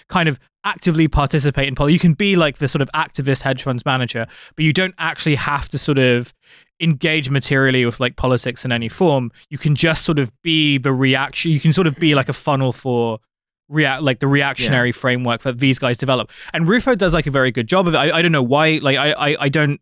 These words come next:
Speaker 1: like, I, I don't really have a theory as to, like, why he's particularly successful at it. I don't think it's because he's, like, intelligent. I think, you know, there are sort of various sort of environmental and social phenomena in there. But what I was gonna say was, like,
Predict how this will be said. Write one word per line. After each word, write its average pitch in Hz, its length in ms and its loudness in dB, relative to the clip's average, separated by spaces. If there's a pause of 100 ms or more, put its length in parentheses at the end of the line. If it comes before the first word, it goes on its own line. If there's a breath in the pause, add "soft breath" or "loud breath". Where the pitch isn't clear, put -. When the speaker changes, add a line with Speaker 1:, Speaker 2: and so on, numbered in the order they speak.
Speaker 1:
like, 135 200 0
I, 135 220 0
I 147 40 2
don't 151 160 0
really 139 160 2
have 131 100 2
a 120 60 -2
theory 127 240 2
as 120 140 2
to, 135 80 -4
like, 117 160 0
why 127 260 2
he's 120 200 -4
particularly 143 400 -6
successful 127 540 -4
at 110 120 -2
it. 110 160 -4 (320 loud breath)
I 139 80 -4
don't 165 140 0
think 151 140 -2
it's 127 220 -4
because 131 300 -2
he's, 127 160 0
like, 120 260 -2
intelligent. 135 560 -2
I 117 100 -4
think, 123 300 -10
you 123 100 -16
know, 113 140 -8
there 117 160 0
are 110 60 -2
sort 131 160 -4
of 117 120 -6 (360 soft breath)
various 135 440 0
sort 131 140 -2
of 113 140 0
environmental 120 880 -2
and 113 180 -6
social 120 280 -4
phenomena 120 460 -2
in 120 160 -4
there. 113 120 -2
But 131 140 -2
what 143 180 2
I 135 80 2
was 156 240 0
gonna 135 160 0
say 123 220 0
was, 117 120 -4
like, 123 180 0